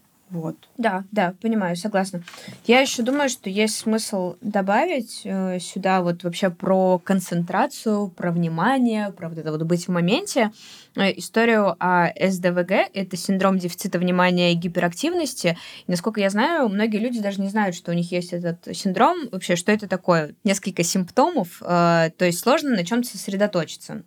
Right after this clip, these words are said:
Speaker 2: Забывчивость, частая потеря вещей, легко человек отвлекается на что-то, не может, да, собственно, сосредоточиться. То есть это уже реально отдельная болезнь. И, как я поняла, прочитав, э, <laughs> несколько статей, что вообще это с детства проявляется,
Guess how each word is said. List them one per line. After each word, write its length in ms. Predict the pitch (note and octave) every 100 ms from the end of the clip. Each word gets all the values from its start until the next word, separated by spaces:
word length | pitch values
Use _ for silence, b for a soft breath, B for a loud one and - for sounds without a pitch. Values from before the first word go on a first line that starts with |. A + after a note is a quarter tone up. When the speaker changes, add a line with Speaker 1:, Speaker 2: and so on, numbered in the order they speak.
| -
Speaker 2:
Забывчивость, 880 | G3+ G#3+ D#3+ E3 - C4 D#4+ - -
частая 360 | - A3 G#3+ F3+
потеря 360 | F3 E3+ E3+ E3
вещей, 480 | E3+ - E4+ G4 G#3+
легко 380 | F#3 E3+ A3+
человек 280 | A3 F#3 F3
отвлекается 640 | E3+ F#3 F3 B3+ F4+ - B3+
на 120 | A3+
что-то, 400 | - G#3+ G#3+ E3+
не 80 | E3+
может, 280 | G#3+ G3+ -
да, 120 | F3+ F#3
собственно, 420 | F3+ F3 F#3 F3
сосредоточиться. 960 | - G3 G3 F#3+ G3 G#3+ F#3 - - B B B B
То 80 | F#3+
есть 160 | F3+ -
это 220 | A3+ A3
уже 520 | G3+ G3+ G#3 F#3 F3 -
реально 320 | G3+ F#3+ F3+
отдельная 340 | F3 F#3 F3+ F3+
болезнь. 500 | F3 F#3+ F#4 F#4+ B B B B -
И, 340 | G3+ F#3+ F#3 F3+
как 140 | G3+
я 60 | F3
поняла, 420 | F#3+ E3+ D#3+ A#3+ - _
прочитав, 540 | A3 A3+ - G#3+ F3 F3 -
э, 280 | E3 E3 -
<laughs> 680 | G#3+ B3 B3 A3 - D4 A3+
несколько 440 | G#3+ - G#3+ G3
статей, 560 | - G3 F#3+ A3 F#4 F#4
что 480 | - G#3+ G#3 G#3
вообще 200 | G3 G3 G3+
это 120 | F3
с 80 | F3
детства 420 | C#4+ - - A3+
проявляется, 680 | F#3 F3+ F3+ F3 E3 -